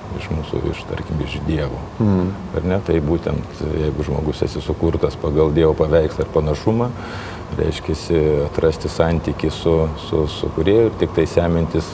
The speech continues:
Speaker 1: stiprybės iš, iš, iš čia yra pajėgus žmogus, e, stotis ir vėl, vėl, tarkim, atstatyti savo tą suardytą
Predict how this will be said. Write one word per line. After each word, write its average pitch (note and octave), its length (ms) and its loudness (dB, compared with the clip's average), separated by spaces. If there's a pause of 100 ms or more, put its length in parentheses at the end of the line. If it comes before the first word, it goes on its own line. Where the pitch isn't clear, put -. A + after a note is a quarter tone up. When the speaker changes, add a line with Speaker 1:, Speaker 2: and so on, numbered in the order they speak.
(100)
Speaker 1:
stiprybės D#2+ 760 0
iš, - 280 0
iš, D#2 240 -2 (160)
iš - 240 -4
čia - 180 -2
yra F#2+ 240 6
pajėgus E2 400 4
žmogus, E2+ 400 2 (520)
e, D#2+ 340 2
stotis E2+ 580 2
ir D#2+ 160 2
vėl, D#2 300 4 (320)
vėl, D#2 260 0 (180)
tarkim, D#2 600 -2 (1400)
atstatyti - 560 0
savo E2 300 4
tą E2 260 2
suardytą D#2 720 2